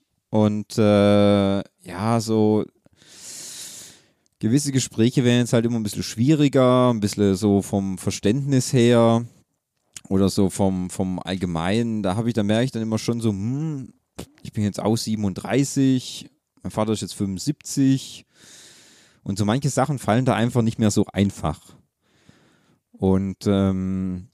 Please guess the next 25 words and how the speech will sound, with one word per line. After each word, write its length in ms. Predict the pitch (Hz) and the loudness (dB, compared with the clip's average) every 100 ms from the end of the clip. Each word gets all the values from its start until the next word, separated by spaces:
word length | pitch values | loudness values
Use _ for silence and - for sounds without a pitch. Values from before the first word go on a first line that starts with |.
| _ _ | _ _
ja, 180 | 180 95 | -14 -6
das 160 | 101 - | -6 -4
fällt 220 | 113 131 | -4 -2
mir 80 | 110 | -2
halt 120 | 104 | 0
immer 180 | 120 110 | 0 0
irgendwie 360 | 113 117 92 | 0 0 -4
auf, 300 | 85 107 - | 0 0 0
gerade 280 | - 98 104 | -4 -4 -2
so, 300 | - 104 95 | 0 0 0
wenn 80 | 98 | -2
man 140 | 95 | -2
halt, 280 | 95 98 85 | -2 -2 -4
wenn 100 | 92 | -8
sie 100 | 95 | -6
dann 140 | 92 82 | -6 -6
zu 100 | 87 | -10
Besuch 360 | - 120 139 | 0 2 2
sind 260 | - 127 104 | 0 0 0
oder 160 | 85 | -2
wir 160 | 92 123 | -2 -2
zu 100 | 131 | 0
Besuch 400 | 120 - 117 117 | -4 0 0 0
sind 480 | - 113 110 110 95 | 0 -2 -2 -4 -6
und, 360 | 95 92 98 | -6 -6 -8